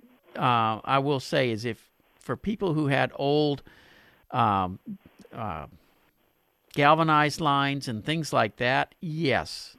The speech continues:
I would be changing over to pex in a heartbeat. But if your copper lines were able to be repaired and, and everything looks good, and, and, uh, understand, I'm not there looking at, but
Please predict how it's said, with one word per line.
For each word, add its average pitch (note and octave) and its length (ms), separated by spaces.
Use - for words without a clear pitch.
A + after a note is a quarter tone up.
I C3 140
would D#3+ 140
be B2+ 100
changing C3 460
over B2 240
to - 120
pex - 380
in A#2+ 80
a G2 60
heartbeat. - 640
But C#3 240
if C3+ 300
your B2+ 180
copper - 540
lines C3 560
were B2+ 180
able D#3+ 320
to E3 60
be D3 240
repaired G#2+ 680
and, G2 220
and A#2+ 120
everything D3 420
looks C#3 260
good, A#2 260
and, A2+ 200
and, B2 260
uh, C#3 140
understand, C3+ 460
I'm A#2 140
not C#3 200
there D3+ 140
looking C#3+ 300
at, G#2+ 180
but A#2 160